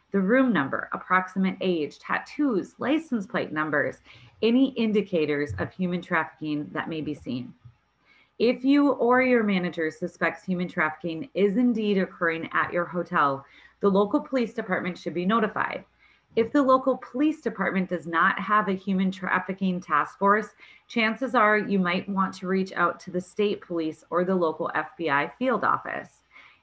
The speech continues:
If you or anyone you know needs to get help in regard to human trafficking, the National Human Trafficking Hotline can be contacted. Also, make sure to check with your hotel brand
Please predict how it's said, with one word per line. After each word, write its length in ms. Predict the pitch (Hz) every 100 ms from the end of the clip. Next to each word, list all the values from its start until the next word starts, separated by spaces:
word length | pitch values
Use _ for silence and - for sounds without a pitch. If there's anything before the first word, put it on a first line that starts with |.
| _
If 220 | 202 196
you 340 | 190 220 247 285
or 260 | 196 180
anyone 460 | 196 214 240 226 220
you 120 | 220
know 300 | 202 175 160
needs 380 | 160 170 185 -
to 120 | 233
get 240 | 185 165
help 420 | - - 175 147 -
in 160 | 180
regard 400 | 175 170 170 165
to 100 | 170
human 300 | 180 180 170
trafficking, 680 | 151 160 139 147 175 196 208 - - _ _
the 100 | 185
National 540 | 170 160 180 220 240
Human 300 | 240 220 220
Trafficking 520 | 196 180 170 185 185
Hotline 640 | 185 - 160 160 160 156 147
can 120 | 170
be 100 | 156
contacted. 840 | - 160 143 147 - - 80 - - _ - - - -
Also, 260 | 277 285
make 220 | 339 339
sure 180 | - 254
to 120 | 226
check 320 | 214 202 185 -
with 120 | 196
your 140 | 202
hotel 380 | 185 151 - 160
brand 560 | 151 190 175 143 143